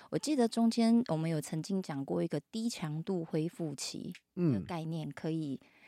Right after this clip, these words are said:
Speaker 1: 这个部分在受伤的部分是不是可以？
Speaker 2: OK。
Speaker 1: 嗯。
Speaker 2: 那像通常受伤，呃，除非他症状非常的严重，就是你当下怎么动都会痛，而且你动完状况是会变严重的，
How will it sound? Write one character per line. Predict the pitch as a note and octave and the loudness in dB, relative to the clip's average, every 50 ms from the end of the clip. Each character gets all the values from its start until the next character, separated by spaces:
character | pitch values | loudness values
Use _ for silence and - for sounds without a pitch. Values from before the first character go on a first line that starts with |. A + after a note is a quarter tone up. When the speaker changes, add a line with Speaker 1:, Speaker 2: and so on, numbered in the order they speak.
| - - | -12 -4
Speaker 1:
这 | - A3 | -2 -2
个 | G#3 G3+ | 0 0
部 | - G3+ F#3+ | 0 0 0
分 | - G#3 F#3 F3 | 0 0 0 2
在 | - G3 F3+ F3 | 2 2 2 2
受 | - - G3 E3+ | 2 0 0 0
伤 | E3 - E3 E3 | 0 0 -2 -2
的 | E3 D#3+ | -2 -2
部 | D3+ E3 D#3+ | -2 -4 -4
分 | D#3 E3+ D#3 D3 | -4 -2 -4 -2
是 | C#3+ - D#3+ D3+ D3 | -2 -2 -2 -2 -2
不 | |
是 | C#3+ D#3+ D3+ D3+ | -2 -4 -4 -4
可 | - - - C#3 | -4 -6 -6 -6
以？ | C#3 D3 D3 - - - _ _ _ _ - - | -6 -6 -6 -8 -10 -10 _ _ _ _ -12 -4
Speaker 2:
OK。 | - B2+ A#2+ A#2 A#2+ - G2 F#2 E2+ E2+ F#2+ - - - | 0 2 2 2 2 0 -2 0 0 -2 -6 -10 -14 -12
Speaker 1:
嗯。 | D#3+ D3+ - - - F#3 F3 - | -10 -10 -10 -12 -12 -14 -10 -6
Speaker 2:
那 | F3+ F3+ E3+ | -4 -4 -4
像 | D#3 - - F#3 E3+ D#3+ D#3 | -2 0 2 4 4 4 4
通 | - E3 D#3+ | 4 6 6
常 | C#3+ B2 B2+ | 6 6 6
受 | B2 - D#3 C#3 B2+ | 6 8 8 8 8
伤， | A#2+ - A#2+ A2 A2+ A#2 A#2+ - _ _ - - _ - | 6 4 2 2 2 0 -2 -4 _ _ -20 -20 _ -8
呃， | G#2+ A2 A2+ | -4 -4 -4
除 | A#2 - - C#3 C#3 | -4 -2 0 0 0
非 | C3+ - D#3 D3+ D3+ | 4 6 6 6 6
他 | D3 D3 C#3 C3+ C#3 C#3 C#3 C#3+ - - - - | 4 4 4 4 4 2 0 -4 -12 -18 -12 -2
症 | - D3+ C3 A#2 | 2 4 4 6
状 | A2+ B2+ A#2 A2+ | 6 4 4 4
非 | A2 C3 | 4 2
常 | A#2 G#2+ | 2 2
的 | F#2 F2+ | 2 0
严 | F#2 F#2 F2 E2 F2+ G2 | 0 -2 -2 -4 -4 -4
重， | - G#2 G#2+ | -4 -4 -2
就 | G#2 A#2 | 0 0
是 | A#2 B2+ B2+ | 2 4 4
你 | A2+ G2+ | 4 2
当 | F#2+ - A#2+ A#2+ A#2+ A#2+ | 0 0 0 0 0 0
下 | C3+ A#2+ G#2 | 0 -2 -2
怎 | - - A#2 | 0 -2 0
么 | G2 F#2 F#2 | 0 0 -2
动 | - - B2+ A2+ G2+ | 0 0 0 0 0
都 | F#2+ - G#2 G#2 | 0 -2 0 2
会 | A2+ G2 | 2 0
痛， | F#2+ - - G2+ F#2+ - | 0 -2 -6 -6 -4 -4
而 | C3 | -4
且 | C3 - B2 | 0 0 2
你 | A2 G#2 F#2+ - _ | 2 2 0 -2 _
动 | - F3 D3 C3 A#2 | 0 2 4 4 2
完 | F#2+ E2 D#2+ F#2 A2 - _ _ _ _ _ _ | 2 0 -2 -6 -10 -12 _ _ _ _ _ _
状 | - - D3 C3 | -2 0 0 2
况 | B2+ C#3 C3 | 2 0 -2
是 | B2 - C#3 | 0 -2 0
会 | B2+ - C3 | 2 2 2
变 | B2+ - - F3 C3+ A2 G2+ | 2 2 2 2 4 4 4
严 | G2+ F#2 E2+ G2+ A2+ | 2 2 2 0 0
重 | - F3 D3+ A2+ F#2+ F2+ | 4 6 6 6 6 2
的， | C2 | 0